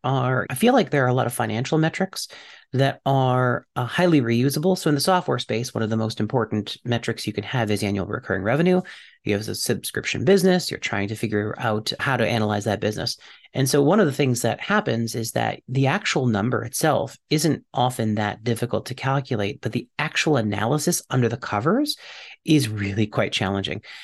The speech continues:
And at, at Workday, we encountered a scenario, for instance, where let's say there's a customer who is set to renew with two weeks to the end of the quarter.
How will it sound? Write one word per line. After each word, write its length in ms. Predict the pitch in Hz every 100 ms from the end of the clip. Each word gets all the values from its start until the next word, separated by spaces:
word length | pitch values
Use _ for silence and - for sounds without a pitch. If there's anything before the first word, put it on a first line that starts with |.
| - -
And 220 | 127 123 -
at, 300 | 123 117 -
at 120 | 123
Workday, 320 | 131 135 135
we 160 | 120 123
encountered 340 | 127 120 113
a 60 | 110
scenario, 400 | - 117 113 113
for 180 | - 107
instance, 460 | 98 - 185 - - - - _
where 300 | 135 120 117
let's 220 | 131 196
say 160 | 180 151
there's 160 | 127 117
a 60 |
customer 500 | - 131 - 110 110
who 220 | 110 120
is 240 | 120 113 117
set 280 | - - -
to 220 | - 107
renew 440 | 98 120 170 127
with 160 | 117 -
two 160 | - 139
weeks 180 | 135
to 120 | - 117
the 100 | 113
end 100 | 104
of 60 |
the 40 | -
quarter. 380 | - - -